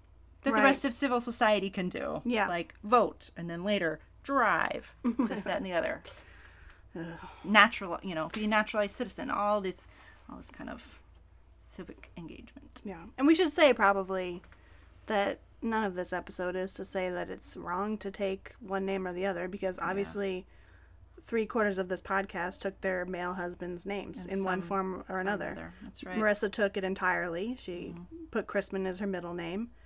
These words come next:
Speaker 1: Oh, did she do that too?
Speaker 2: Yep.
Speaker 1: Okay, I didn't
Speaker 2: Yep.
Speaker 1: realize her Chrisman was her middle name too.
Speaker 2: Yeah,
Speaker 1: Okay,
Speaker 2: it's,
Speaker 1: so
Speaker 2: it's
Speaker 1: yeah.
Speaker 2: Marissa C. Rhodes, right? But she, yeah, she put, it's Marissa C. Rhodes 'cause Marissa Chrisman Rhodes.
Speaker 1: Oh, okay.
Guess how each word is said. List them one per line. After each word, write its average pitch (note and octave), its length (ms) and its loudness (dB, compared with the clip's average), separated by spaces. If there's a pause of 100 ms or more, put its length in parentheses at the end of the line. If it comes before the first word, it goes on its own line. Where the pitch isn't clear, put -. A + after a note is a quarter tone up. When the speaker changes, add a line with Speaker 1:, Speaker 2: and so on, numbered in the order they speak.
(640)
Speaker 1:
Oh, D4 100 6
did C#4 120 2
she E4 120 -2
do F#4+ 160 0
that G#4+ 140 -8
too? F4+ 160 -6 (160)
Speaker 2:
Yep. - 200 -4 (140)
Speaker 1:
Okay, C#4 220 -4
I G3+ 100 -2
didn't G3+ 100 -4
Speaker 2:
Yep. F#3 120 0
Speaker 1:
realize F3+ 200 -10
her F3+ 220 -12
Chrisman F3 400 -12
was F3+ 160 -12
her F3+ 80 -16
middle F3 220 -14
name E3 160 -10
too. F3 160 -14 (120)
Speaker 2:
Yeah, G#3 60 -2
Speaker 1:
Okay, B3 140 6
Speaker 2:
it's, G3+ 140 0
Speaker 1:
so B3 80 4
Speaker 2:
it's A3+ 80 4
Speaker 1:
yeah. A#3+ 140 10
Speaker 2:
Marissa C4 220 8
C. B3 160 2
Rhodes, A#3+ 340 4
right? G#3 360 -2
But A3+ 180 0
she, A#3 1040 0 (580)
yeah, F#3 180 -2
she G3+ 140 -6
put, - 180 -6
it's F#3+ 120 -8
Marissa G#3 280 -2
C. G3+ 140 -4
Rhodes G#3+ 260 -4
'cause F3+ 200 -8
Marissa F#3 340 -6
Chrisman F#3 480 -8
Rhodes. F3+ 420 -8
Speaker 1:
Oh, - 80 -20
okay. - 380 -14